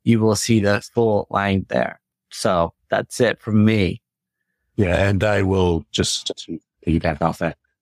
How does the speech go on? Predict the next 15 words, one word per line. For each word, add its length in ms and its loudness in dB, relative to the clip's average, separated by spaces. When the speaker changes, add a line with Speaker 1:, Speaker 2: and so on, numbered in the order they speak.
Speaker 2:
amazing 640 0
whiskeys. 500 -4
Ewan 200 2
works 260 0
with 240 -6
amazing 540 0
whiskeys. 380 -6
So 240 -4
please 240 2
follow 360 2
him. 260 -8
Follow 420 0
Rare 240 0
and 80 -2
Exceptional. 720 -2